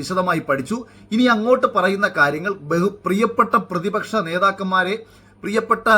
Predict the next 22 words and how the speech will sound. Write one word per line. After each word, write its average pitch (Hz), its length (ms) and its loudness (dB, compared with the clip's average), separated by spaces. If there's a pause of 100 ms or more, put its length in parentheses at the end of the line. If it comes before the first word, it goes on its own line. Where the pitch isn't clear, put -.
(300)
മ-, 165 240 0
മുഖ്യധാര 208 440 4 (140)
മാധ്യമങ്ങളെ, 202 480 -4 (100)
നിങ്ങൾ 180 240 -6
വളരെ 185 220 0 (140)
കൃത്യമായിട്ട് 220 720 -2 (280)
മനസ്സിലാക്കിയിട്ട് 202 720 0 (140)
ഈ - 20 -4 (100)
വിഷയത്തിൽ 180 540 -4 (100)
ഉള്ള 160 120 -6 (100)
സത്യാവസ്ഥ 170 480 -2 (100)
പുറത്തു 160 240 -6
കൊണ്ടുവരാൻ 175 340 0
ശ്രമിക്കണം. 165 320 0 (680)
കാരണം 175 280 6 (760)
ഞാൻ 151 120 4 (100)
വെറും 175 220 0
ഒരു 175 140 0
സാധാ 170 280 4
പൗരനാണ്, 170 480 2
എനിക്ക് 151 200 -4
ഒരുപാട് 151 240 2